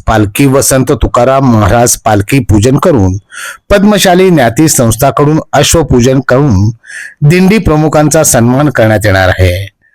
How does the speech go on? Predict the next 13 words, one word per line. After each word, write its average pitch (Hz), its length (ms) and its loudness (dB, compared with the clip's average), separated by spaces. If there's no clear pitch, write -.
आणि 135 220 -2
दुपारी 120 420 0
साडेचार 131 600 0
वाजता 127 440 0
नार्तकोट 180 800 0
प्रशाला 147 420 2
सोलापूर 120 480 0
येथे 117 380 0
भव्य 208 500 2
आणि 151 200 0
दिव्य 165 420 2
गोल 139 260 2
रिंगण 127 320 2